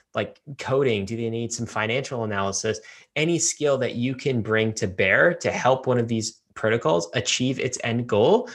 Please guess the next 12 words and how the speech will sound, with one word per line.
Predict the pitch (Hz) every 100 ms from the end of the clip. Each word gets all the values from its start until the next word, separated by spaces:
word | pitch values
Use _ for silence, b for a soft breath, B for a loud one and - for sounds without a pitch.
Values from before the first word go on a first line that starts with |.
| B 113
will | 127 143
be | 131 131
valued | 113 104 104 110 104 101 -
by | - 113 107 107 -
the | 120 113
DeFi | 110 107 110
and | 104 104 - 101
crypto, | - 101 101 101 98 - 107
uh, | 92
community | - 117 107 104
and | 101
economy. | 95 101 110 143 170